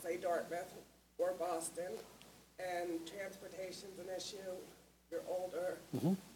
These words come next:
Speaker 1: you don't meet the criteria to get on the clinical trial, you can't get that drug.
Speaker 2: Right.
Speaker 1: Now, with the alcohol thing,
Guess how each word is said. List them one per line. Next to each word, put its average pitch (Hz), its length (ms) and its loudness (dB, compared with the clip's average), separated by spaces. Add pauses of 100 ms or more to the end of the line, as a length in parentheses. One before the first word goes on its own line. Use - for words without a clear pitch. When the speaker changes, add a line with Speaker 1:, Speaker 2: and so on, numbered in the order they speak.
Speaker 1:
you - 80 -10
don't 185 260 6
meet 180 200 2
the 180 80 4
criteria 190 720 0
to 190 80 0
get 175 160 0
on 175 180 4
the 180 60 0
clinical 175 400 -2
trial, 196 320 -4 (100)
you 285 80 -2
can't 294 260 2
get 226 220 2
that 202 200 0
drug. - 160 -2 (440)
Speaker 2:
Right. 151 220 12 (680)
Speaker 1:
Now, 208 200 2
with 180 200 0
the - 180 -2
alcohol 262 720 4 (840)
thing, 196 300 -2